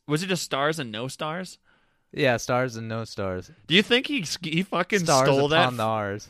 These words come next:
Speaker 1: do you think he stole
Speaker 2: What?
Speaker 1: that from this period of time? It basically is
Speaker 2: Uh,
Speaker 1: the
Speaker 2: that
Speaker 1: same
Speaker 2: could
Speaker 1: shit.
Speaker 2: be.
Speaker 1: It
Speaker 2: Yeah.
Speaker 1: literally is the same story.
Speaker 2: <laughs>
Speaker 1: And then European authorities are like, "We need to fucking stop this," which is, like, what the other, there was one of them that just said, st-,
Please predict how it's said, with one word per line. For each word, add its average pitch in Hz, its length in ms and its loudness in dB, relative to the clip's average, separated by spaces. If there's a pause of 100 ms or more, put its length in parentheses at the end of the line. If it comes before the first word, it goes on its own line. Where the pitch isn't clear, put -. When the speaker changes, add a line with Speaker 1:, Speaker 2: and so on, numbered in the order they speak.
Speaker 1:
do - 80 -2
you 156 60 4
think 190 180 0
he 214 100 2
stole 131 360 0
Speaker 2:
What? 151 80 2
Speaker 1:
that 131 120 0
from 147 280 2
this 127 220 -4 (600)
period 123 360 -2
of 120 80 -4
time? 113 420 -10 (240)
It 160 180 4
basically 196 420 0
is 156 40 0
Speaker 2:
Uh, 139 40 -6
Speaker 1:
the 143 100 0
Speaker 2:
that - 100 2
Speaker 1:
same 156 240 -2
Speaker 2:
could 202 160 -2
Speaker 1:
shit. 143 160 -2 (120)
Speaker 2:
be. 80 60 -10 (640)
Speaker 1:
It 170 140 4
Speaker 2:
Yeah. 160 140 4
Speaker 1:
literally 190 360 4
is 170 160 -2
the 156 140 -4
same 147 400 -2
story. 123 500 -8 (280)
Speaker 2:
<laughs> - 500 -6
Speaker 1:
And 147 180 6
then 151 140 0
European 147 480 -2
authorities 139 420 -4
are 139 40 -4
like, 123 180 -4
"We 131 100 0
need 143 140 -2
to 135 80 -2
fucking 127 340 -6
stop 110 400 -8
this," 98 360 -16
which 120 140 -6
is, 120 120 -8
like, 110 180 -8
what 110 220 -8
the 110 120 -8
other, 113 340 -6
there 139 120 4
was 147 120 4
one 147 160 -2
of 139 80 -4
them 110 120 -8
that 110 100 -10
just 117 180 -10
said, 120 180 -8
st-, - 140 -16